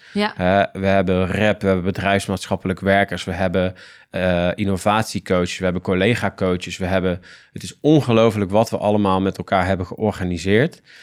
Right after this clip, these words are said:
Speaker 1: Ja.
Speaker 2: Eh, en als ik op dat moment had ik heel, heel veel aan, eh, op dat moment, eh, loopbaanbegeleider, waar ik ook heel goed bevriend
Speaker 1: Ja.
Speaker 2: mee ben, eh, eh, geraakt, eh, later ook. Eh,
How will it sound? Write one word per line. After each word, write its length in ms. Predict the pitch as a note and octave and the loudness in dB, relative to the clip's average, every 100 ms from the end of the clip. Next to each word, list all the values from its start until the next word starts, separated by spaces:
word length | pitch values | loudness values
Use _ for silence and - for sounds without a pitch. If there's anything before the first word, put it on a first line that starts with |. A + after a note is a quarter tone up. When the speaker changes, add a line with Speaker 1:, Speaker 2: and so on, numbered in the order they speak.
| - | -6
Speaker 1:
Ja. 160 | A#3 | -2
Speaker 2:
Eh, 320 | G2+ F#2+ F#2 | 2 4 2
en 60 | F#2+ | 2
als 120 | G#2 | 0
ik 60 | G#2 | 0
op 140 | F#2+ | 0
dat 180 | A#2+ C3 | 0 2
moment 680 | A#2 G#2+ A#2+ A#2+ F#2+ - - _ _ | 4 6 6 4 2 -4 -18 _ _
had 140 | G2+ | 0
ik 100 | G#2 | 0
heel, 540 | G#2 C#3 G#3 A3 F3+ A#2+ | 2 2 4 4 4 2
heel 340 | A2+ D#3+ E3+ | 2 2 2
veel 560 | - A#2+ B2 C3 D3+ - | 2 4 6 4 2 -2
aan, 360 | G3+ G3 F#2+ F#2+ | 0 2 0 -2
eh, 380 | - G2 F#2 F2+ - | -6 -4 -2 -2 -4
op 140 | G2 | 0
dat 160 | A2+ A2 | 2 2
moment, 480 | G2+ G2 F#2 F2+ | 2 2 0 -2
eh, 460 | - F2+ E2+ D#2+ E2 E2 - | -6 -4 -2 -2 -6 -8 -2
loopbaanbegeleider, 800 | A2+ B2+ B2 A#2 - A#2 A2+ A#2 | 2 4 4 2 2 2 4 4
waar 140 | G#2 G2+ | 4 2
ik 80 | |
ook 100 | G2+ | 0
heel 120 | G#2+ G#2 | 0 0
goed 180 | G#2+ F#2+ - | -2 -6 -14
bevriend 360 | - G2+ - A#2+ | -6 -4 4 4
Speaker 1:
Ja. 80 | - | 6
Speaker 2:
mee 160 | G#2+ | 4
ben, 320 | G2+ G2+ G2+ G#2 - - - | 4 2 2 -2 -12 -20 -14
eh, 520 | - F#2+ F#2 F2+ - G2+ | -2 0 2 0 0 -4
eh, 60 | |
geraakt, 460 | - F#2+ G2+ G2 - | -2 0 0 0 -4
eh, 220 | F#2+ F#2+ | -4 -2
later 360 | F#2+ G#2 A2 G2 | 0 2 0 0
ook. 300 | F#2+ F#2+ - - - - - | 0 0 -6 -20 -20 -20 -12
Eh, 400 | G2+ F#2 F2+ | -6 -4 -2